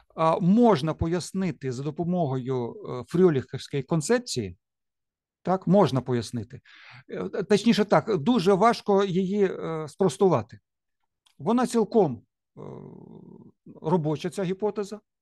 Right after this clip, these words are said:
І достатньо багато зараз є дослідників, які на цю тему працюють вже останні роки. Можна статті пошукати,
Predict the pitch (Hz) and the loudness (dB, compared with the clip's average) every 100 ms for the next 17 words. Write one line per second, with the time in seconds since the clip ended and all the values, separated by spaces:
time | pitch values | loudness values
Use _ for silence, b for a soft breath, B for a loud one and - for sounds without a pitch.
0 | b b b b b 220 214 160 175 190 | b b b b b -4 0 0 -2 -2
1 | 220 190 175 156 175 175 - 156 143 151 | -4 -4 -6 -4 -2 -4 -4 -6 -6 -8
2 | 139 160 139 135 - 147 139 147 151 - | -6 -2 -2 -6 -10 -10 -4 -2 -2 -2
3 | 226 202 165 185 175 240 226 190 220 202 | -2 0 -2 -2 -2 0 0 0 -4 0
4 | 214 190 - 175 - 240 160 165 147 190 | 0 0 -4 -6 -4 -6 -4 -6 -4 -2
5 | 185 170 190 190 226 226 196 - 208 208 | -2 -2 -4 -4 -2 -2 -2 -6 -6 -6
6 | - 156 - 175 226 233 | -6 -6 -8 -2 -2 0